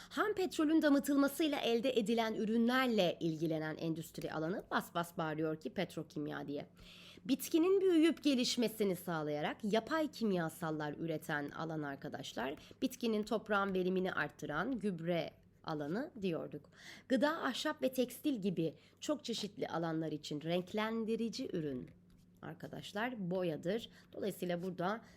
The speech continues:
tekstilden bahsetmemiş. Cümleleri sonuna kadar okuyup renklendiriciyi görmezsek, eee, böyle tekstilden falan çıkarımlar yapmayalım arkadaşlar.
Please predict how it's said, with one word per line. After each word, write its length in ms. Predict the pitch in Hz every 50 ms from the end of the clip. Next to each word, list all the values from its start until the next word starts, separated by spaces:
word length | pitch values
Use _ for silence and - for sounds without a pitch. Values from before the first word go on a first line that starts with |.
| - -
tekstilden 600 | - 208 190 - - - 160 147 180 185 208 220
bahsetmemiş. 640 | 180 156 160 - 160 - - - 139 139 165 - -
Cümleleri 360 | - 214 202 185 180 175 196
sonuna 320 | - - 196 196 196 196
kadar 220 | - 190 165 170 151
okuyup 360 | 156 156 - 208 214 214 190
renklendiriciyi 720 | 185 185 180 - 196 170 170 160 156 160 143 151 170 170 165
görmezsek, 720 | 196 196 190 170 151 139 151 - - 226 233 233 - - - - - - - - - - _ _ -
eee, 1000 | 170 165 160 156 151 156 156 151 147 143 143 139 - - - - - - - 139 190
böyle 520 | 220 214 175 156 160 175 208 233 233 - _ _ _ _
tekstilden 640 | - - 233 220 - - - - 175 165 160 160 160
falan 460 | 165 - 196 185 165 160 185 214 - - _ _ _ _ - _ _ - - _ _ _ _ _ _ _ _ _ _ _ _ _
çıkarımlar 520 | - - - - 180 165 160 180 202 220 220
yapmayalım 460 | 190 165 160 - 156 151 139 135 135
arkadaşlar. 580 | 135 117 - - - - - - - - -